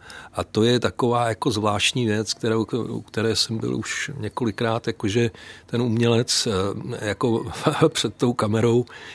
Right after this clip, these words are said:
jako vystupuje, má nějaké zadání být šťastnej a, eh, do toho, eh, prostě, eh, tam jede ve spot ta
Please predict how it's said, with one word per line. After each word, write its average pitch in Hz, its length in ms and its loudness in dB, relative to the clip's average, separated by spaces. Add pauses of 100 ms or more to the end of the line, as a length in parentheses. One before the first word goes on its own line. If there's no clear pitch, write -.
(140)
jako 98 260 2
vystupuje, 120 720 2
má 110 300 0
nějaké 107 420 -2
zadání 107 840 2
být 95 200 -4
šťastnej - 600 0
a, 101 220 0 (500)
eh, 95 360 0
do 95 160 0
toho, 110 640 4 (220)
eh, 104 40 -2
prostě, - 560 0 (320)
eh, 107 40 -6
tam 107 240 -4
jede 107 360 2 (120)
ve 98 100 -2
spot - 340 0 (100)
ta 101 340 -2